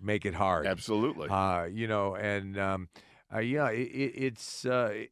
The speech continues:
Speaker 1: it's been wo-, wonderful, Watson. You know, you know, Devin has, um,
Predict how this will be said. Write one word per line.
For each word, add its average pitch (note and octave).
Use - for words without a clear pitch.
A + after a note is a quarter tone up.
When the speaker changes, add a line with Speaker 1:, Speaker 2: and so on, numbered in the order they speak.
Speaker 1:
it's B2
been B2
wo-, A2+
wonderful, A#2+
Watson. G#2
You C3+
know, A#2+
you D3+
know, F3+
Devin G3
has, C3
um, G#2